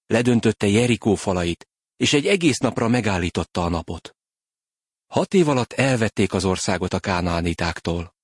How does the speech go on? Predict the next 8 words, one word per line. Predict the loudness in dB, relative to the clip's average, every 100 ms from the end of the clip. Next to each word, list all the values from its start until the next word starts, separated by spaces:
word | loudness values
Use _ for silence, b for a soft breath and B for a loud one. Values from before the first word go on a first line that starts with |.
| _ _ _ _ _ _ _ _ _ _ _ _ _ 2
Józsuéval | 4 6 6 6 4 0
kezdve | 0 -2 0 -2
háromszázötvenhat | 0 0 0 0 0 0 -2 0 0 0 0 0
éven | 0 0
át | -2 -2
bírák | 2 2 0 -2
kormányozták | -2 -2 0 -2 -4 -4 -4 -4
Izraelt. | -6 -4 -4 -6 -10